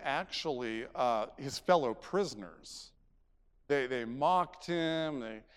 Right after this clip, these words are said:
they roughed him up physically. He said one of them, one of them knew, uh, martial arts, and he gave him a martial arts kick and hit him right in the solar plexus. And even as my student was telling me this story,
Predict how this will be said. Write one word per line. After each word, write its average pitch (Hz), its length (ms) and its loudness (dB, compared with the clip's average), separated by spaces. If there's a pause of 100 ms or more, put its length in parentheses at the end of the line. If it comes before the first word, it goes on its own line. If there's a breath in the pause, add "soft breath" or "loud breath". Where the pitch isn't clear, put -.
(340 soft breath)
they 139 100 8
roughed 135 440 2
him 160 160 2
up 156 300 2
physically. 151 540 0
He 147 120 -6
said 156 180 -2
one 160 300 2
of 165 100 0
them, 135 200 -2 (360 loud breath)
one 156 300 4
of 185 100 4
them 139 280 0
knew, 139 300 0
uh, 120 300 0
martial 139 640 -2
arts, 151 640 -2 (340 soft breath)
and 131 80 -4
he 170 120 0
gave 180 300 4
him 147 380 -2
a 131 80 2
martial 143 460 4
arts 131 340 -2 (220)
kick 185 240 4
and 131 100 0
hit 151 140 2
him 131 120 2
right 165 300 8
in 160 220 2
the 110 260 -2
solar 156 600 -2
plexus. - 600 -4
And 160 120 0
even 214 240 0
as 160 120 -2
my 139 120 -4
student 180 420 -4
was 117 140 -12
telling 170 380 -6
me 135 100 -6
this 117 200 -10
story, 151 600 -2